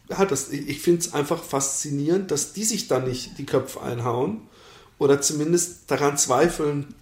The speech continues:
wenn's so viele verschiedene andere sch-, in sich schlüssige und plausible und wenn man sie liest, denkt, wow, ah ja, klar, eindeutig. Das ist ja die Gefahr bei den Verschwörungstheorien.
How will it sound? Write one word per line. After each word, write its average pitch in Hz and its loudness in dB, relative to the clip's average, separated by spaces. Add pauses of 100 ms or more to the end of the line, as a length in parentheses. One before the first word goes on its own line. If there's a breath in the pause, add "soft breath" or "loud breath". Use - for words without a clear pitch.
(120)
wenn's 156 2
so 139 0
viele 175 -2
verschiedene 170 0
andere 165 0
sch-, - -2
in 214 2
sich 196 0
schlüssige 170 2
und 135 -2 (420 loud breath)
plausible 156 4
und 139 4
wenn 139 6
man 139 6
sie 139 2
liest, 170 0
denkt, 123 4
wow, 104 4
ah 113 4
ja, 117 6
klar, 120 2 (360 loud breath)
eindeutig. 127 4
Das 139 4
ist - 4
ja 143 6
die 113 -4
Gefahr 110 0
bei 120 2
den 104 -2
Verschwörungstheorien. 104 -4